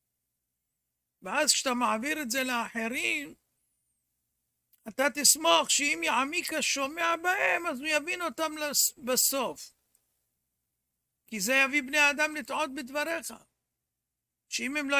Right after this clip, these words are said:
יגיעו להבין את עומק הדברים שאתה אמרת, והם לא יבינו בסוף, הם יצאו למינות על ידך. לכן אל תאמר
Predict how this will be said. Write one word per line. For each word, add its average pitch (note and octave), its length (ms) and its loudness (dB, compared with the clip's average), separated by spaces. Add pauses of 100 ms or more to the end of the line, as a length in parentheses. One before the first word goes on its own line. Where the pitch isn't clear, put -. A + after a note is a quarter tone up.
(100)
יגיעו C4+ 320 0
להבין C4 420 -2
את A#3 100 -8
עומק C4 340 -4
הדברים B3+ 440 -6
שאתה A#3+ 280 -2
אמרת, A#3 340 -6
והם A#3 280 -4
לא C4 140 -2
יבינו B3 280 -4
בסוף, G#3+ 500 -4
הם A3+ 160 -6
יצאו C4 260 -4
למינות C#4 540 -6
על A#3+ 160 -6
ידך. B3+ 300 -6 (1400)
לכן B3+ 280 -4
אל D4+ 160 4
תאמר E4+ 600 4